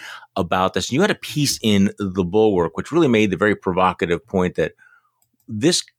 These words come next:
trial, e-, even though it, I, I think it resulted in justice, really highlighted, uh, the fact that we need to do a better job of having,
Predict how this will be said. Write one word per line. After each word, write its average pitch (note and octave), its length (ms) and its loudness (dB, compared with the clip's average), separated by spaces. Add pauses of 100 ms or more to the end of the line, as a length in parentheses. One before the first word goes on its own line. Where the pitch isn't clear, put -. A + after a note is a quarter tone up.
(180)
trial, D3+ 880 0
e-, C3 180 0
even C3 240 0
though A2+ 420 2
it, A2 200 -2
I, G#2 220 0
I B2 40 0
think A#2+ 160 -2
it G#2 100 0
resulted G2+ 760 0
in E2+ 460 -2 (220)
justice, F#2+ 640 -2 (420)
really D#3+ 440 0
highlighted, F#2+ 1080 0
uh, F#2+ 320 -4
the G2 160 -6
fact G#2 360 -6
that F#2+ 180 0 (300)
we A2+ 140 0
need G3 140 2
to E3 60 -2
do A2 180 2
a G#2+ 60 2
better G#2+ 340 -2
job F2+ 600 -2 (140)
of E2+ 140 -10
having, F#2 640 -4